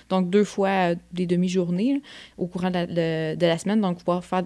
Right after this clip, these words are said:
offrir des capsules d'interprétation et aussi rediriger les gens vers leur site, euh.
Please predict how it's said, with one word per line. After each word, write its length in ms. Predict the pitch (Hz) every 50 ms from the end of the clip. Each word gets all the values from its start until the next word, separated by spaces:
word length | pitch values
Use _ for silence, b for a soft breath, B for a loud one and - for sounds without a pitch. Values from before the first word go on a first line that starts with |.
| -
offrir 260 | - 175 - - 196
des 100 | 190 190
capsules 360 | 180 - 170 - - - 185 185
d'interprétation 840 | 175 180 175 - 170 - - 185 175 - 165 170 - - 226 214 208
et 80 | 202
aussi 240 | 196 190 - - 214
rediriger 560 | 196 190 180 170 180 175 180 180 175 185 190
les 140 | 180 175 170
gens 340 | 165 165 180 185 185 175 165
vers 240 | 160 170 170 170 175
leur 180 | 175 170 -
site, 380 | - - - - 175 - - -
euh. 160 | 151 143 143